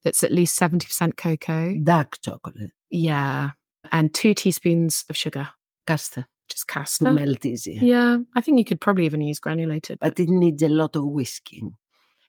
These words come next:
Speaker 1: It does. So what I did was I melted the chocolate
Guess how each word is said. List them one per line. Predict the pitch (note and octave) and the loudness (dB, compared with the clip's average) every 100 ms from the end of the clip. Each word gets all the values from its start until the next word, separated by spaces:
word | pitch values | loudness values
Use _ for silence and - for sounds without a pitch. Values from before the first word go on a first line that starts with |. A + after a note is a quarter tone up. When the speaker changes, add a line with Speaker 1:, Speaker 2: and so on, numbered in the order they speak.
| - | -2
Speaker 1:
It | F#3 - | -2 2
does. | A3 G3+ - | 2 4 2
So | F3 | 2
what | F3+ G#3 | 4 4
I | G#3+ | 4
did | G3 | 2
was | D#3+ E3+ | 2 2
I | E3+ | 2
melted | F#3 G#3+ A#3 B3 A3+ - | 4 4 4 2 2 0
the | F#3+ | -2
chocolate | F#3 E3+ - D#3+ D#3 - | -2 -4 -6 -2 -2 -2